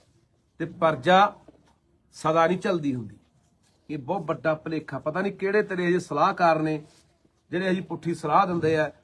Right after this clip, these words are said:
"ਉਹਨੂੰ ਫੜ ਕੇ ਅੰਦਰ ਕਰ ਦਿਓ ਜੀ, ਐਂ ਦਬ ਜੂ ਬਾਜ, ਉਹਨੂੰ ਫੜ ਕੇ ਅੰਦਰ ਕਰ ਦਿਓ, ਐਂ ਦਬ ਜੂ ਬਾਜ।"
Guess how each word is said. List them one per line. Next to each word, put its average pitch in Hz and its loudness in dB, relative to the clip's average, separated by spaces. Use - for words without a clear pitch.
"ਉਹਨੂੰ 180 -2
ਫੜ 165 0
ਕੇ 160 -6
ਅੰਦਰ 156 -4
ਕਰ 160 -2
ਦਿਓ 165 -2
ਜੀ, 170 0
ਐਂ 160 0
ਦਬ 151 -4
ਜੂ 147 -4
ਬਾਜ, 147 0
ਉਹਨੂੰ 175 -2
ਫੜ 160 -2
ਕੇ 156 -8
ਅੰਦਰ 151 -8
ਕਰ 143 -4
ਦਿਓ, 147 -4
ਐਂ 143 -2
ਦਬ 139 -4
ਜੂ 139 -18
ਬਾਜ।" 135 -16